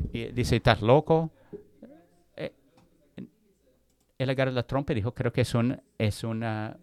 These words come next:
un serpiente." El primero dice, "Es una lanza." El segundo, "una, una culebra". El otro lo pega, lo choca por el lado. Dice, "Yo creo que es una, es una muralla, una pared de ladrillo." Y el otro agarra la pierna y dice,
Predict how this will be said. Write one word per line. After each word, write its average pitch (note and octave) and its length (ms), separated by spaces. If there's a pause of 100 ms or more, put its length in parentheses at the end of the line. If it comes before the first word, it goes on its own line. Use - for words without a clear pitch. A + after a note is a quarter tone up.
(440)
un C3 140
serpiente." C3+ 760
El A#2 140
primero C3+ 220
dice, C#3+ 160
"Es - 120
una A2+ 120
lanza." A2+ 560 (140)
El G#2 80
segundo, B2 460
"una, A2 240 (260)
una B2 200
culebra". F3 520 (340)
El A#2 140
otro B2+ 340
lo A2 200 (200)
pega, D3 300 (240)
lo B2 140
choca D3 340
por C3 140
el A2 80
lado. C#3+ 200
Dice, G#2 200
"Yo A#2+ 100
creo D#3 160
que C3 120
es - 100
una, B2 260
es - 160
una C3 220 (240)
muralla, G#2+ 560 (320)
una A2+ 120
pared A#2+ 300
de G#2 140
ladrillo." G2 480 (760)
Y C3 60
el A#2 60
otro B2+ 180
agarra A#2+ 180
la B2+ 160
pierna C3 560
y A2+ 140
dice, A2 380